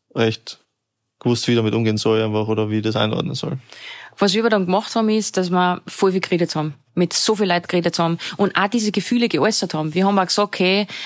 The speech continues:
Speaker 2: wir finden, dass das falsch ist, dass wir da sind." Oder wir, wir fühlen uns oft voll schlecht und wir haben, boah, wir haben so coole Leute kennengelernt, die aber auch voll ehrlich waren, voll transparent waren und einfach auch gesagt haben, wie es ist. Wir haben dann viel gesprochen über, ähm, die Entwicklung von,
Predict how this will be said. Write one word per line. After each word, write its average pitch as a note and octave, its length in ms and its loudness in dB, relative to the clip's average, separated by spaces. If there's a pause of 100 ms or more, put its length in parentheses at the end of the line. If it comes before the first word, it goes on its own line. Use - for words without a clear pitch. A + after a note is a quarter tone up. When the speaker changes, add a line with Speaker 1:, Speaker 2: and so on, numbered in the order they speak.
(100)
Speaker 2:
wir G#3+ 180 2
finden, A#3 360 -2
dass G3+ 140 0
das F3+ 100 0
falsch F#3+ 240 0
ist, F#3+ 160 -2
dass F3 100 0
wir E3+ 80 0
da G3 140 2
sind." D#3+ 240 0
Oder E3 120 2
wir, G3+ 220 2 (240)
wir G3+ 100 0
fühlen A#3+ 300 2
uns G#3+ 140 0
oft F#3 180 -2
voll F#3 160 2
schlecht F#3+ 380 -2
und F3+ 140 2
wir F#3 120 2
haben, F#3 240 2 (520)
boah, E3 200 0 (120)
wir F3+ 80 0
haben F3 80 4
so F#3 340 0 (140)
coole F#3 280 2
Leute D#3+ 220 0
kennengelernt, D#3 520 -2
die F3+ 80 4
aber F3 220 2
auch F#3+ 80 -2
voll G#3+ 280 0
ehrlich G#3+ 380 2
waren, E3+ 220 2
voll F#3+ 140 -2
transparent F3+ 640 0
waren A3+ 260 2 (260)
und F#3 60 0
einfach F#3 180 2
auch F3+ 100 2
gesagt G3+ 280 -2
haben, F#3+ 140 2
wie F3+ 60 4
es E3+ 100 0
ist. G#3+ 280 -2 (300)
Wir F#3 80 2
haben F3+ 120 2
dann F3 120 2
viel G#3 260 -2
gesprochen F#3 480 0
über, E3+ 560 2
ähm, D#3+ 440 0 (240)
die E3+ 80 4
Entwicklung G#3 800 0
von, G3 560 0